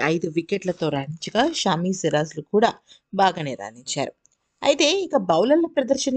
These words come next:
ఎలా ఉన్నప్పటికీ కూడా ఫీల్డింగ్‌లో మాత్రం చాలా తప్పిదాలు చేసింది మన భారత జట్టు. దీనివల్ల భారీ మూల్యమే చెల్లించుకోవాల్సి వచ్చింది. దక్షిణాఫ్రికా తొలి ఇన్నింగ్స్‌లో భారత్ ఐదు పరుగుల పెనాల్టీ శిక్ష కూడా పడింది.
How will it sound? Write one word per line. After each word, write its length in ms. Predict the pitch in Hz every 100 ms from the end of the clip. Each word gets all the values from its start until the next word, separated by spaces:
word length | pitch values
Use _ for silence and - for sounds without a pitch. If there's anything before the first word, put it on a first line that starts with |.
| 220
ఎలా 220 | 180 196 196
ఉన్నప్పటికీ 520 | 190 185 - 170 165
కూడా 280 | - 170 175 165 - - _
ఫీల్డింగ్‌లో 580 | - 277 302 311 311 277
మాత్రం 400 | 214 190 180 240 277
చాలా 300 | 196 147 170
తప్పిదాలు 500 | 202 196 190 185 190
చేసింది 400 | 190 185 - 240
మన 140 | 277 220
భారత 340 | 170 143 - -
జట్టు. 260 | - - - _ _ _ _ _ _ _ _ -
దీనివల్ల 460 | 196 240 233 220 247 330
భారీ 360 | 240 202 233
మూల్యమే 480 | 247 208 214 240 247
చెల్లించుకోవాల్సి 720 | 285 269 233 240 - 233 214 190
వచ్చింది. 340 | 170 - 147 - _ _ -
దక్షిణాఫ్రికా 600 | 220 208 294 320 320 302
తొలి 280 | 294 226 214
ఇన్నింగ్స్‌లో 460 | 247 240 233 208 254 220
భారత్ 420 | 202 185 208 202 160 - - _ -
ఐదు 300 | 214 240 247 202
పరుగుల 380 | 208 202 202
పెనాల్టీ 480 | 196 185 185 226 247
శిక్ష 320 | 233 175 - 202
కూడా 160 | 214
పడింది. 340 | 208 151 139